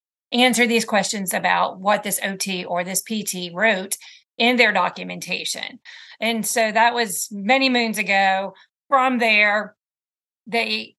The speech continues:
our, our Medicaid coordinator left and our special ed administrator was like, "I know you're treating kids.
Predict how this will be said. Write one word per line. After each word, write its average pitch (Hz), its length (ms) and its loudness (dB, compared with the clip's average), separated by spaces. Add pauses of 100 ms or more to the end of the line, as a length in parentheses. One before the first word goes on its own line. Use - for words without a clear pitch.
our, 254 320 2
our 262 120 4
Medicaid 233 480 0
coordinator 208 500 -2
left 180 380 -2
and 185 140 -6
our 185 100 -2
special 190 460 -4
ed 185 220 0
administrator 190 1000 -4 (380)
was 220 100 -6
like, 226 140 2
"I 247 60 6
know 277 180 6
you're 330 160 2
treating 277 360 -2
kids. 214 560 2